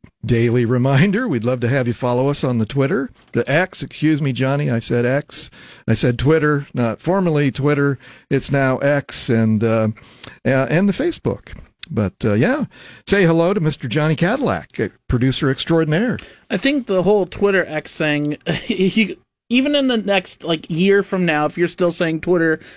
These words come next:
Speaker 2: I think it's still okay. But,
Speaker 1: You know,
Speaker 2: I mean, I
Speaker 1: it's
Speaker 2: know it's technically called X, but <laughs>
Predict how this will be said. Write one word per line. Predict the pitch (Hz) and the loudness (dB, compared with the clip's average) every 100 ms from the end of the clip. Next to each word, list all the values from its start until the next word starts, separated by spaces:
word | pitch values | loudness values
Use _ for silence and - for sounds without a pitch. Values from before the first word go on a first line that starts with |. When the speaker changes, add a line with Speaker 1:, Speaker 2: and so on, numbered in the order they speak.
| - _ - | -20 _ -8
Speaker 2:
I | |
think | 151 - 214 185 | -8 0 0 2
it's | 175 - | -2 -4
still | - 185 156 | -2 0 2
okay. | 147 131 - 117 - - - - | 0 0 -4 -8 -10 -14 -18 0
But, | 160 143 - - _ _ - | 2 2 0 -10 _ _ 0
Speaker 1:
You | 208 | 2
know, | |
Speaker 2:
I | 185 | 4
mean, | 180 | 2
I | |
Speaker 1:
it's | 185 | 2
Speaker 2:
know | 202 202 | 2 2
it's | 190 - - _ | 0 -4 -20 _
technically | - 190 180 190 175 180 | -2 -2 0 -4 -2 -2
called | 170 170 165 | 0 -2 -2
X, | 151 147 143 - | -4 -6 -6 -10
but | - 135 - | -4 -4 -2
<laughs> | 165 | -4